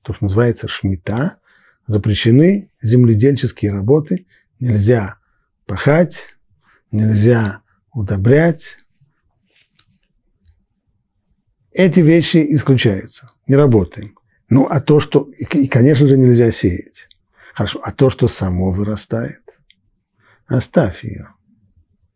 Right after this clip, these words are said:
И это оставь. Что значит оставь? Что нельзя есть то, что само вырастает? Нет, можно. Но как? Во-первых, как сказано дальше,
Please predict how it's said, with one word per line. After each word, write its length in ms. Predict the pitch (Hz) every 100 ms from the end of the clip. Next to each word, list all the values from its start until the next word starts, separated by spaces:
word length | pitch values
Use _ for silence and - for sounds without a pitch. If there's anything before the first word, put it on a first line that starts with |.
| _ _ _ _ _
И 120 | - 123
это 260 | 147 123
оставь. 320 | 95 - - -
Что 120 | 143
значит 160 | 127
оставь? 280 | 117 - 98 - -
Что 160 | - 120
нельзя 260 | 117 120
есть 260 | 135 135 123
то, 120 | 135
что 120 | -
само 240 | - 127 123
вырастает? 580 | 127 127 - 170 170 -
Нет, 300 | 156 - -
можно. 440 | 165 90 - - _ _ _ -
Но 160 | 131
как? 380 | - 90 - _ _ _ _ _ _ _ _ _ _ _ _ - -
Во-первых, 1080 | 113 123 107 165 175 175 156 165 160 - - -
как 160 | 123
сказано 420 | - 165 147 143 131
дальше, 600 | 139 156 147 175 180